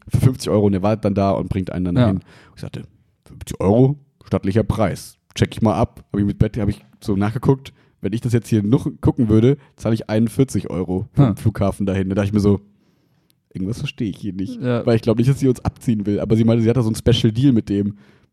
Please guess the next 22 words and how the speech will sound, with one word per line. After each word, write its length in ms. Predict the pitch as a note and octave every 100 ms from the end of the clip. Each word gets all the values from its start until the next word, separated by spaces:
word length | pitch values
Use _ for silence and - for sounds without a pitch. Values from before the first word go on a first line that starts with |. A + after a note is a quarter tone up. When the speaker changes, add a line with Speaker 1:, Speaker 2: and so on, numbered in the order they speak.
| _
Speaker 1:
Wo 60 |
ich 60 | B2+
dachte, 140 | A2+
Speaker 2:
Wahrscheinlich 260 | A2 A#2 A2+
zieht 200 | - A2+
er 180 | G2+ B2
sie 160 | A#2 E2
einfach 240 | G#2 G#2
ab. 160 | C2+ G#2 -
Speaker 1:
vielleicht 380 | C3 A#2 A2 -
ziehen 180 | - A#2
die 60 |
sich 200 | A2 -
gegenseitig 400 | - B2 G#2 F#2+
aus. 360 | - G2+ G#2+ -
Ich 160 | - B2+
weiß 160 | D3 D#3
es 120 | B2
nicht. 140 | A#2
Speaker 2:
Okay. 220 | - - G#2+ - F3
Speaker 1:
<laughs> 300 | - E4 -
Speaker 2:
Doch. 120 | -